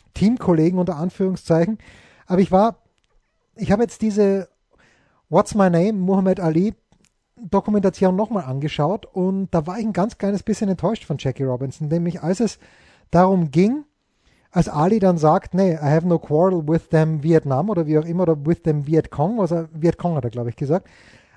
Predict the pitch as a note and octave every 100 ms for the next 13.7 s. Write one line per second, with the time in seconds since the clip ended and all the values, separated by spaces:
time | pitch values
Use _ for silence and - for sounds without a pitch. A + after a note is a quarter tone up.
0 | _ - F#3 F#3 F#3 F#3 F#3 F3+ F#3 -
1 | _ _ _ _ _ - E3+ E3+ G3 F3+
2 | - C3 A2+ A#2+ E3+ D3 C#3+ C3+ B2 B2
3 | - D#3 E3+ - G3 A3 E3+ D#3 G#3+ -
4 | E3 E3 F#3 F3 D3 C#3+ F#3 G#3+ G3+ -
5 | E3 F3 F3+ F3 _ _ _ _ _ _
6 | - C#3 G3+ G3 G3+ - G3 F#3+ C4 -
7 | _ - - E3+ E3 G#3+ A3 - F#3 F#3
8 | A3+ D3+ - B2 - _ - D3 C#3+ -
9 | F3+ B3 A3 - B3+ A3 - - D#3 D3
10 | C#3+ C3 B2+ A#2+ A#2 _ _ _ _ -
11 | D#3+ F3 F#3 A3+ - G3+ E3+ E3+ C#3+ D#3
12 | G#3+ F#3+ G3 F#3+ F#3 F3+ - _ - F#3
13 | F3 F3 D#3+ G3+ E3+ F3